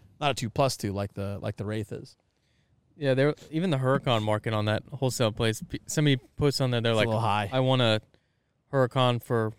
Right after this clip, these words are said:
Speaker 2: one fifty. I'm ready now." And people are like,
Speaker 1: <laughs>
Speaker 2: "I would
Speaker 1: Good
Speaker 2: love
Speaker 1: luck.
Speaker 2: that too."
Speaker 1: Yeah. <laughs> You want, you want a Gallardo? Sure. <laughs>
Speaker 2: Literally. Whereas, like, you know, let's say eight months ago, you could find a Huracan in, in the one fifties. Now,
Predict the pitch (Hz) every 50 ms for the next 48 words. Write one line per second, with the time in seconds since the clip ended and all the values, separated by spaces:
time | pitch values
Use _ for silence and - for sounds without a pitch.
0 | _ _ _ - 139 135 131 127 - - 139 131 - - - 127 113 110 113 -
1 | _ - - - 131 127 123 123 123 120 120 123 123 117 113 - 127 120 - 120
2 | 117 113 107 107 - - 135 - - - - _ _ _ - 139 156 160 131 139
3 | 147 160 147 156 156 151 143 - - 180 202 185 170 151 135 120 - - 170 -
4 | - - - - - _ _ _ _ _ _ - 165 190 196 196 175 - 139 160
5 | 185 190 165 143 - 160 139 131 143 175 208 240 262 330 - - - 143 147 123
6 | 120 143 131 - 180 180 - 135 139 143 139 123 95 85 92 127 135 - _ _
7 | _ _ _ _ _ - 156 165 160 151 143 139 135 127 - - 139 139 131 127
8 | - - - _ _ _ _ _ _ _ 127 127 135 131 123 120 - - 120 135
9 | 131 - - 131 127 127 - - - - _ 127 127 120 139 147 156 147 - 139
10 | 127 123 117 117 120 135 - 180 139 - - 165 196 190 143 127 131 131 127 113
11 | - 131 120 117 110 107 107 107 107 117 - _ - 135 117 110 107 104 107 110
12 | - 127 120 - - 117 117 120 127 127 135 151 147 131 117 123 127